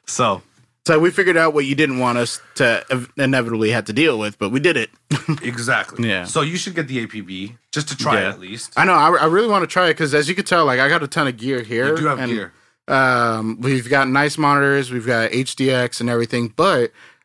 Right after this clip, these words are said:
Speaker 2: w-, as soon as I heard about the A P B, I, I first heard about it at imsta, S A E here in West Hollywood. Well, S A E is not here anymore.
Speaker 1: Yeah, yeah.
Speaker 2: But,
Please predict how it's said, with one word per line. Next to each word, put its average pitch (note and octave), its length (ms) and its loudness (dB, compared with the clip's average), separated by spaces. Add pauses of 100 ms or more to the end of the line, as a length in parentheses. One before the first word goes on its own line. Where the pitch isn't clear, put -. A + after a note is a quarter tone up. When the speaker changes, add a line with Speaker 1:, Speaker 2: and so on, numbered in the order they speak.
Speaker 2:
w-, C3 200 0
as C#3+ 160 2
soon G#3 160 0
as A3 80 0
I F3+ 100 2
heard D#3+ 160 2
about E3+ 220 0
the B2 60 -2
A C3+ 140 2
P D3 200 -2
B, C#3 280 0
I, B2 380 0
I B2 40 -2
first D#3+ 280 -2
heard D#3 100 2
about D3+ 220 2
it C3+ 40 2
at A#2 220 -2
imsta, A2+ 600 -4
S A2+ 240 -2
A B2 100 0
E A#2+ 240 0
here A#2 240 -4
in A2 120 -4
West G#2+ 200 -6
Hollywood. B2+ 540 -2
Well, A2 220 -2 (100)
S A#2 160 -2
A B2+ 60 -2
E A2+ 40 -2
is G#2+ 100 -8
not G#2+ 160 -6
here A#2+ 120 -4
anymore. G#2+ 320 -2 (140)
Speaker 1:
Yeah, - 20 -4
yeah. - 140 -8 (360)
Speaker 2:
But, B2 480 2